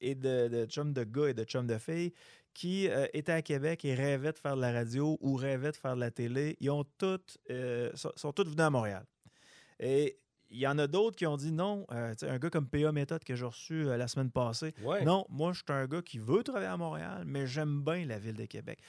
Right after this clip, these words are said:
Speaker 2: Ouais.
Speaker 1: Pierre Michaud, pourquoi il s'est pas facilité la vie à aller vivre à Montréal puis installer son studio à Montréal ?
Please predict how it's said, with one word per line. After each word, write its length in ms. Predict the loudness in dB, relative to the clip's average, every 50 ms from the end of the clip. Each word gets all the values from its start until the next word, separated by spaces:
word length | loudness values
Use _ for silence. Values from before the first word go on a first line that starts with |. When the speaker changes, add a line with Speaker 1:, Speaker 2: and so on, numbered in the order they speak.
| -20 -20 -18
Speaker 2:
Ouais. 80 | -6 2
Speaker 1:
Pierre 260 | 4 4 4 4 4
Michaud, 380 | 2 0 2 2 2 2 2
pourquoi 400 | 2 0 -2 -2 0 -2 -2 0
il 60 | 0 -2
s'est 140 | -2 -4
pas 220 | -4 -2 -2 -2 -2
facilité 640 | 0 -2 -2 -2 -2 -2 -2 -2 -2 -2 -2 -2 0
la 160 | 0 0 0
vie 320 | -2 -4 -4 -6 -6 -8 -12 _ _ _ _ _ _ -2
à 100 | 2 2
aller 260 | 4 4 6 4 4
vivre 300 | 4 2 0 2 2 2
à 80 | 2 4
Montréal 480 | 4 2 2 2 0 0 0 -2 -2
puis 140 | 0 0 -2
installer 320 | -2 0 2 2 2 2
son 180 | 2 2 2 0
studio 540 | 0 -2 -6 -12 -12 -8 -4 -2 0 2 2
à 80 | 2 2
Montréal ? 520 | 2 2 2 2 0 -2 -2 -4 -4 -6